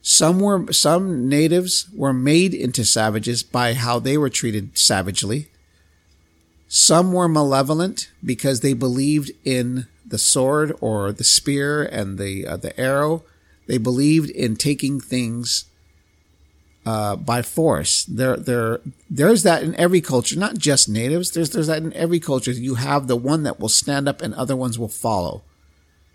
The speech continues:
Warlike. And then you have the more diplo-, diplo-, diplomatic, the ones that use diplomacy to be able to get the same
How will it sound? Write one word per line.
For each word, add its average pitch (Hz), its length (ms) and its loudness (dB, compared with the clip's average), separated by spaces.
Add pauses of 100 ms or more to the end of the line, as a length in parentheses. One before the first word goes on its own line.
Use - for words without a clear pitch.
(520)
Warlike. 107 760 -2 (1040)
And 151 180 -2
then 170 160 4
you 185 100 6
have 143 200 4
the 127 80 2
more 135 180 2
diplo-, 151 540 0
diplo-, 143 480 0
diplomatic, 131 560 0
the 123 80 -4
ones 123 220 -2
that 123 100 -4
use 117 240 -2
diplomacy 147 580 -2
to - 120 -6
be 113 160 -2
able 107 180 -4
to 120 160 -6
get 113 180 -4
the - 80 -10
same 208 580 2